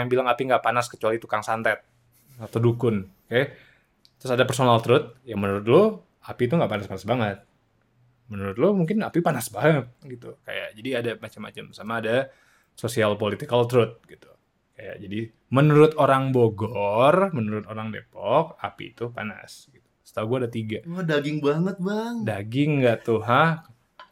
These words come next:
Speaker 1: Makan, makan di All You Can Eat tuh ada yang sembilan puluh ribuan. Sekarang yang mahasiswa masih gitu-gitu banget kerja.
Speaker 2: Coba ulangin, apa itu tiga truth?
Speaker 1: <laughs> Nah, dari,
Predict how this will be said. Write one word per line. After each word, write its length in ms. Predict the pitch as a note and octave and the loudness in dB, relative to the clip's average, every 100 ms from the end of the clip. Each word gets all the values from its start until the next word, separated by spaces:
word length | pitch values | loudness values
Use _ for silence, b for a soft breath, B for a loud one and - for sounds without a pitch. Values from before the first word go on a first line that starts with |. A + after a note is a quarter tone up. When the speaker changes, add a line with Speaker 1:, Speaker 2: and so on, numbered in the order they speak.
| - - _ _ _ | -20 -20 _ _ _
Speaker 1:
Makan, 640 | A#2 A#2 A#2+ D3 D#3 D3+ | -4 -4 4 8 8 8
makan 220 | C#3+ D3 D3 | 4 6 6
di 60 | |
All 180 | C#3 C3+ | 8 8
You 60 | C3+ | 6
Can 160 | C3+ | 0
Eat 180 | D3 D#3 D3 | 4 2 4
tuh 80 | |
ada 180 | C3 C3+ | 2 2
yang 60 | C3+ | -4
sembilan 200 | C3+ B2 | -4 -6
puluh 220 | B2 B2 B2+ | -2 0 0
ribuan. 320 | B2 C3+ C3 | 4 4 4
Sekarang 400 | - B2+ C3 C#3 | 2 4 4 2
yang 80 | B2 | 0
mahasiswa 320 | A#2 A2 A#2 | 0 0 -2
masih 320 | C3 C3+ C3 | -2 -2 -4
gitu-gitu 320 | A#2+ A#2 A2+ | -8 -8 -4
banget 160 | A#2 A#2+ | -2 -2
kerja. 220 | C3+ C3 | -4 -2
Speaker 2:
Coba 80 | F#3+ | 4
ulangin, 480 | D3 C#3+ A3 F#3+ F3 | 6 8 6 2 0
apa 240 | G3 G#3 | -2 -4
itu 160 | G#3+ G3 | -6 -6
tiga 320 | G3 E3+ E3 | -6 -2 -2
truth? 400 | G3+ F#3 F#3 - | 2 0 0 -14
Speaker 1:
<laughs> 60 | E3+ - A#2+ C3+ - E3+ - - - - D3 - _ _ _ _ b b b B2 | -20 -18 -12 -12 -2 -2 -2 -16 -20 -8 -8 -8 _ _ _ _ b b b 0
Nah, 240 | A#2+ C3+ B A#2+ | 0 0 B -4
dari, 400 | B2+ B2+ C3+ B2+ | 2 6 6 2